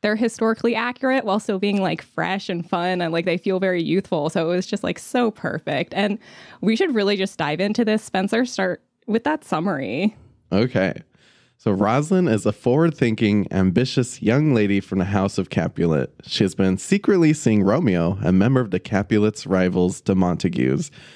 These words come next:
Speaker 2: and promises to meet him at the Capulet masquerade ball. But things don't exactly work out.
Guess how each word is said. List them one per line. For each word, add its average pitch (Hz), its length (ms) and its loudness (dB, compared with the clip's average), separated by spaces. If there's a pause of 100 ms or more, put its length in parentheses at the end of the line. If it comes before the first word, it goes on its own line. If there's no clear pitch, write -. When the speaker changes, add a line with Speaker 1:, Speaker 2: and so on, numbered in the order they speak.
(140)
Speaker 2:
and 110 140 0
promises 160 520 0
to 117 100 2
meet 107 220 0
him 101 220 2
at 90 140 -2
the - 140 -2
Capulet 101 640 0
masquerade 85 600 0
ball. 62 320 -2 (540)
But 123 480 0 (260)
things 175 320 0
don't 113 360 0
exactly 95 600 0
work 78 340 0
out. 53 280 -4